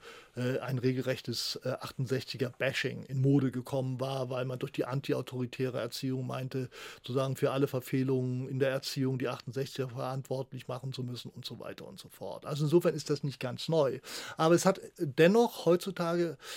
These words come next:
vielleicht eine andere Qualität angenommen, weil man angesichts der Tatsache, dass es nun der A F D als einer rechtspopulistischen Partei mit fast hundert Abgeordneten gelungen ist, in den Bundestag zu kommen, hat das, äh, so seinen Stellenwert, weil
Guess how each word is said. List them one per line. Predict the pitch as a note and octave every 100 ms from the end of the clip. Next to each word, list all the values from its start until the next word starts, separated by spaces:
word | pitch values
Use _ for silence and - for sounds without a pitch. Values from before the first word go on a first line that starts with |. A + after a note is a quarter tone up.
| -
vielleicht | - D3+ E3+ D3+
eine | D3+ -
andere | F3 G3 F3+
Qualität | - D3 C#3 - F3 -
angenommen, | F3+ F#3 F#3+ G3+ A3
weil | F3+ D3+
man | D3+
angesichts | D3+ D#3+ D3+ D#3
der | D#3 D3+
Tatsache, | D3+ D3+ - D#3 D#3 D3
dass | C3+ C3+
es | B2
nun | C#3 C#3
der | C3+
A | C3+ D3
F | C#3+
D | - C3 G3
als | A3 D3+ -
einer | C3 C#3 B2+
rechtspopulistischen | D#3 - - E3+ E3 D3+ - D3
Partei | C#3 - C3 D3
mit | D#3 - - C3+
fast | B2+ D3+ D#3 -
hundert | F3+ F3 C#3
Abgeordneten | D#3 - - C#3+ C#3+ C3+ C3
gelungen | B2+ E3 D#3+
ist, | B2
in | B2
den |
Bundestag | C#3 A3 - - G#2+
zu | B2+
kommen, | B2 C3+ F3+ F3 - - -
hat | C#3+ D3+
das, | D3 D#3+
äh, | D3+ D3
so | C#3 C#3+
seinen | C#3+ C#3+
Stellenwert, | - C#3+ D3 D#3+ D#3 E3 E3+ B2+
weil | B2+ C3 C3